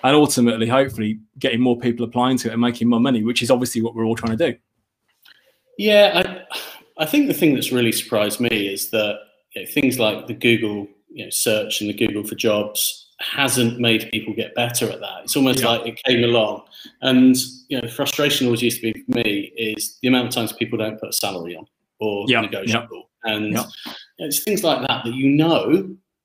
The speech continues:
Speaker 2: mean
Speaker 1: Mm-hmm.
Speaker 2: that you're not gonna get ranked. You're not even gonna get displayed on certain sites. You're not gonna get picked up in the aggregators, those, those, and people still do it.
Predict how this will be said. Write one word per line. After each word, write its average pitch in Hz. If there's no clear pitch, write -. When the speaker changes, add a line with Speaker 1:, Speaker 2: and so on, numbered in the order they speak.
Speaker 2:
mean 131
Speaker 1:
Mm-hmm. 120
Speaker 2:
that 123
you're 123
not 120
gonna 117
get 117
ranked. 107
You're 160
not 214
even 180
gonna 123
get 120
displayed 135
on 110
certain 101
sites. 104
You're 120
not 123
gonna 123
get 120
picked -
up 110
in 107
the 101
aggregators, 101
those, 107
those, 117
and 139
people 180
still 165
do 214
it. -